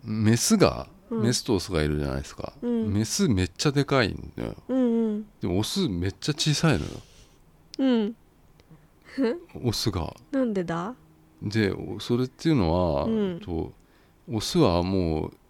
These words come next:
Speaker 1: 要は、子供を作ることだけに
Speaker 2: うん。
Speaker 1: 生きてるんだって。
Speaker 2: うん。
Speaker 1: だから、他のものがいらないんだっていうのよ。
Speaker 2: へ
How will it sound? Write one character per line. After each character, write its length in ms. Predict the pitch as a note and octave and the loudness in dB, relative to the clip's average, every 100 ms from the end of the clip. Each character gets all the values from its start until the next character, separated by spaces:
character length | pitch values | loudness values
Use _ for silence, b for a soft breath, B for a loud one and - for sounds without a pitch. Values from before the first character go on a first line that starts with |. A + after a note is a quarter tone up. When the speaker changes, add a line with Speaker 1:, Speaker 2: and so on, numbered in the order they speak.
| _ _ _ | _ _ _
Speaker 1:
要 160 | A#2 A#2 | 0 0
は、 180 | D2+ - b b b _ | 0 -6 b b b _
子 160 | - | -2
供 320 | B2 E3 F3+ F3 | 4 4 6 4
を 80 | |
作 240 | E3 - F#3 | 2 -2 0
る 100 | B2+ | 0
こ 180 | - F#2 | -2 -8
と 320 | - F2+ F2 | 0 2 2
だ 220 | - G2 | 2 0
け 200 | - D#3+ | 2 4
に 320 | C3+ E2 D#2+ - | 4 2 -2 -6
Speaker 2:
う 80 | |
ん。 340 | A#3 G#3 F#3+ G#3 - - - | -4 -4 -6 -14 -20 -20 -6
Speaker 1:
生 100 | - | -6
き 120 | - | -4
て 140 | - E2 | 0 0
る 100 | D#2 | 0
ん 40 | |
だ 100 | - | -8
っ 20 | D#2 | -14
て。 220 | - - - | -12 -12 -4
Speaker 2:
う 60 | B3+ | 0
ん。 320 | A#3 G3+ G3+ - | 0 0 -6 -4
Speaker 1:
だ 100 | A#2+ | 0
か 120 | G2 | 2
ら、 200 | - D#2 | 2 0
他 320 | - G#2 C3 | -2 0 2
の 120 | C#3 | 2
も 120 | C3 | 2
の 80 | B2 | 2
が 80 | G2 | 0
い 60 | F2 | 0
ら 160 | E2+ | 0
な 100 | F2 | 0
い 60 | D#2+ | -4
ん 40 | |
だ 100 | C#2 - | -6 -14
っ 20 | _ _ | _ _
て 100 | C2 | -14
い 60 | |
う 0 | |
の 80 | C2 | -12
よ。 60 | G1+ | -12
Speaker 2:
へ 60 | - | -6